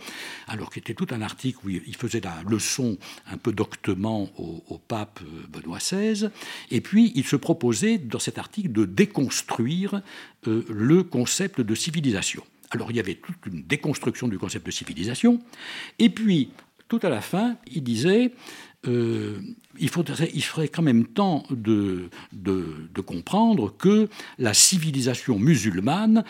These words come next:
ne se réduit pas au harem et au thé à la menthe. Bon, voilà, même chose. C'est très mal de parler de civilisation, sauf, bien sûr, s'il s'agit de la civilisation musulmane.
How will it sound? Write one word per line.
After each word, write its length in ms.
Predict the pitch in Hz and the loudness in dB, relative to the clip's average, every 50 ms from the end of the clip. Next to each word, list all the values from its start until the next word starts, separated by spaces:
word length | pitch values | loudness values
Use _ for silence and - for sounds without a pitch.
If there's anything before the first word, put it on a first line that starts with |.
| - - - | -4 -2 2
ne 120 | 117 120 | 4 4
se 160 | 113 - - 117 | 4 4 2 2
réduit 440 | 107 - 170 143 110 104 110 104 | 6 6 6 6 6 2 -2 -2
pas 340 | - - 175 190 220 226 220 - | 0 0 0 0 0 0 0 4
au 180 | 143 117 110 107 | 6 6 8 6
harem 480 | 110 110 - - 160 202 226 226 214 170 | 6 4 2 0 0 2 4 4 6 6
et 60 | 131 | 6
au 160 | 120 120 110 | 6 6 4
thé 240 | - - - 214 202 | 2 0 0 2 2
à 60 | 190 | 2
la 120 | 156 127 | 2 2
menthe. 460 | 107 - 90 80 - - - - - _ _ _ _ _ _ - | 2 0 -2 -4 -8 -12 -12 -12 -12 _ _ _ _ _ _ -8
Bon, 120 | - - - _ _ - - _ _ _ _ - | -8 -8 -8 _ _ -20 -20 _ _ _ _ -4
voilà, 240 | 113 110 - - - - | -4 -4 -4 -6 -14 -10
même 220 | - 98 98 87 - | -6 -6 -4 -4 -4
chose. 400 | - - 143 180 208 220 214 - - - - - - - | -2 0 0 2 2 0 -2 -6 -12 -14 -18 -16 -10 -8
C'est 160 | - - - | -8 -4 0
très 120 | - 156 | 2 2
mal 200 | 151 170 160 147 | 4 4 4 4
de 40 | 123 | 2
parler 280 | 113 - 123 120 131 107 | 2 2 2 4 4 4
de 80 | 95 | 4
civilisation, 600 | 92 - 113 95 90 98 87 85 - 220 233 240 226 - - | 2 0 0 2 2 2 2 6 8 10 10 10 8 2 -4
sauf, 500 | - - - - 208 247 247 - - 214 - | 0 2 8 8 8 8 8 4 -2 -2 0
bien 140 | - 113 98 | 4 4 4
sûr, 420 | - - - - - - 196 - - - - - - | 6 4 4 2 2 2 0 0 -2 -8 -10 -14 -6
s'il 240 | - - 131 113 - | -2 -2 -2 -2 -2
s'agit 420 | - 107 98 101 123 165 190 196 - - - - - | -4 -4 -4 -4 -2 -2 -2 -4 -4 -10 -18 -14 -8
de 160 | 107 107 165 | 0 2 2
la 120 | 156 127 | 2 2
civilisation 600 | 104 - - 113 110 98 101 101 101 - - 170 | 2 0 0 0 2 2 2 0 -2 -2 -2 -2
musulmane. 480 | 135 107 87 80 82 - - - - | -2 -2 -4 -4 -8 -12 -14 -18 -18